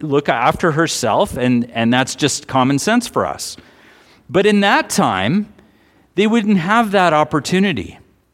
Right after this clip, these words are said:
They would be considered of lesser status in society.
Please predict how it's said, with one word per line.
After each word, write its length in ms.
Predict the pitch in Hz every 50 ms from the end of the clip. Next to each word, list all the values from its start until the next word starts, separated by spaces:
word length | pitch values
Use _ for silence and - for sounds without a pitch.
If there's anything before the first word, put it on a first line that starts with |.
| _ _ _ _ _ _ _ _ _ _ _ _ _ _ _ _ _ _
They 100 | 160 196
would 180 | 220 226 175
be 120 | 170 226 214
considered 600 | - - 226 208 - - 240 226 208 226 220 208
of 180 | - 170 175 160
lesser 640 | 170 151 147 165 180 202 214 - - 233 233 220 196
status 960 | - - - - 208 196 202 208 190 120 98 123 151 - - - - - - _ _ -
in 160 | 135 156 160
society. 840 | - - 175 160 - - 165 170 190 190 175 110 80 71 71 - -